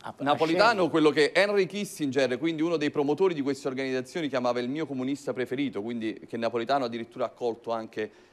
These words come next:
Speaker 2: eh, più volte in Italia, è stato il trade union. Voi dovete sapere una cosa,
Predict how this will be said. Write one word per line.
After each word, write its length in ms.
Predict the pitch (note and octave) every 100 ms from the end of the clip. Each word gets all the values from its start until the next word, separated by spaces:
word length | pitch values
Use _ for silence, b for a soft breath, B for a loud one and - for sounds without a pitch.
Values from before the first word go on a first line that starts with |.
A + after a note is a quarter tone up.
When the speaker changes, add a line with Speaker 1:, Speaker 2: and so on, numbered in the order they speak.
| b
Speaker 2:
eh, 560 | G#2+ G#2 G#2 G2+ G2+ F#2+
più 160 | C#3
volte 340 | A#2 B2 A#2+ A#2+
in 60 |
Italia, 460 | A#2 G#2 F2 G2+ C#3 B B
è 120 | F3
stato 300 | E3+ F#3 F3+
il 80 | F3
trade 240 | G#3 G3+
union. 260 | F#3+ A2 G#2+
Voi 160 | F#3 A3
dovete 220 | G#3 D#3+
sapere 260 | D#3+ D#3
una 140 | D#3+ D#3+
cosa, 320 | C3 G2+